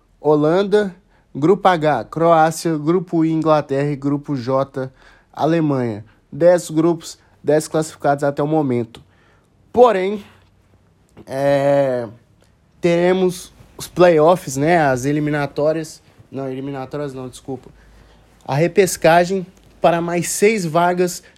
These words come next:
na Europa. É, vai ser realizado um sorteio para definir quais times vão enfrentar quais times. E eu não sei o critério colocado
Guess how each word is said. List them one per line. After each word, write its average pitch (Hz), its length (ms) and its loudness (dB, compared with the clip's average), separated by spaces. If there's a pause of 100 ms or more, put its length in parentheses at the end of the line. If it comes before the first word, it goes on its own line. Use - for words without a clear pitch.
na 139 140 -2
Europa. 147 640 2 (520)
É, 139 480 2
vai 156 280 2
ser 190 160 -2
realizado 160 600 0
um 160 80 -2
sorteio 156 800 -2 (960)
para 139 280 -2
definir 143 580 -6
quais 175 420 0
times 160 280 -4
vão 156 100 -4
enfrentar 143 640 -6 (300)
quais 131 400 -8
times. 160 480 -6 (300)
E 143 60 -4
eu 156 100 2
não 190 120 0
sei 202 200 -2
o 202 80 2
critério 190 880 0 (420)
colocado 160 760 -2